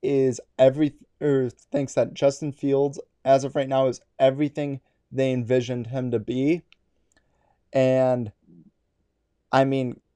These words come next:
if you're gonna move up that many picks, he better be the player <laughs> that you thought he was gonna be. And I, I believe he's gonna be the player they think he's gonna be as well. He was my number three quarterback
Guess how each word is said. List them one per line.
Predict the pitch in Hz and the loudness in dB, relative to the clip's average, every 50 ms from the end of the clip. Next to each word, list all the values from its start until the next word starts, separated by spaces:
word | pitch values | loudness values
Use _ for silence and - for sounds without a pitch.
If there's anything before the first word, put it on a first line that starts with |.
| _ _ _ _ _ _ _ _ _ _ _ _ _ _ - | _ _ _ _ _ _ _ _ _ _ _ _ _ _ -6
if | 151 139 - | -4 -2 0
you're | 156 156 | 2 4
gonna | 196 196 190 190 | 6 6 4 4
move | 190 196 185 165 185 | 4 2 4 6 6
up | 190 190 185 - - _ _ _ _ _ _ _ _ _ _ _ - - - 135 | 4 4 4 0 -10 _ _ _ _ _ _ _ _ _ _ _ -20 -20 -8 -2
that | - 147 156 160 | 0 2 2 0
many | 175 170 170 160 | 0 -4 -4 -4
picks, | 135 - 147 165 180 185 185 - - - - _ _ _ _ _ _ _ _ _ _ _ _ _ | -6 -4 -2 -2 -2 -2 -4 -8 -18 -20 -20 _ _ _ _ _ _ _ _ _ _ _ _ _
he | _ - 175 175 | _ -6 -4 -2
better | 143 - 185 220 240 226 | 2 4 4 6 6 4
be | 185 156 160 156 151 151 143 131 143 - - | 2 2 2 2 2 0 -4 -8 -12 -12 -8
the | - 143 | -8 -8
player | 135 - 165 156 147 143 139 | -6 -2 -2 0 0 0 0
<laughs> | |
that | 135 143 - 135 - 147 | 0 0 -2 -2 -2 -4
you | 139 131 - _ _ _ _ _ _ _ - - | -8 -8 -10 _ _ _ _ _ _ _ -8 -2
thought | 143 139 135 135 | -2 0 0 0
he | |
was | 135 127 117 | -2 -4 -6
gonna | 123 131 123 | -8 -8 -8
be. | 120 117 110 123 123 131 139 - _ _ _ _ _ _ _ - | -8 -6 -4 -4 -4 -4 -4 -6 _ _ _ _ _ _ _ -8
And | 185 175 175 - | -8 -6 -6 -2
I, | - 220 226 226 220 202 185 _ _ - | 0 0 2 0 0 -4 -10 _ _ -2
I | - 208 | 0 0
believe | 220 214 208 190 185 180 175 | 2 2 0 0 0 0 0
he's | 170 165 147 | -2 -6 -6
gonna | 143 160 156 151 | -6 -6 -6 -4
be | 151 151 | -4 -4
the | 143 147 | -4 -4
player | 127 - - 147 143 135 | -6 -6 -4 -2 -2 -2
they | 123 113 127 135 143 | -2 0 2 2 2
think | 139 - - 147 139 127 | 0 -2 -6 -10 -8 -8
he's | 156 143 131 135 | -8 -10 -8 -8
gonna | 143 143 143 | -10 -10 -8
be | 156 156 | -8 -8
as | 156 156 - | -8 -6 -4
well. | 202 214 160 - - _ _ _ _ _ _ _ | -2 -2 -2 -2 -6 _ _ _ _ _ _ _
He | _ - 160 151 151 147 147 143 131 - - _ _ _ _ - | _ -2 0 2 4 4 2 2 0 -4 -10 _ _ _ _ -4
was | - 139 127 | -4 -4 -2
my | 127 143 147 156 | 0 0 0 0
number | 156 143 139 143 160 175 165 | 0 0 0 0 0 -2 -4
three | 151 - - 131 139 135 135 143 147 _ - | -4 -6 -8 -6 -6 -4 -4 -6 -8 _ -8
quarterback | - - 139 127 123 123 131 131 135 139 - _ | -4 -2 0 0 2 2 2 2 0 -4 -6 _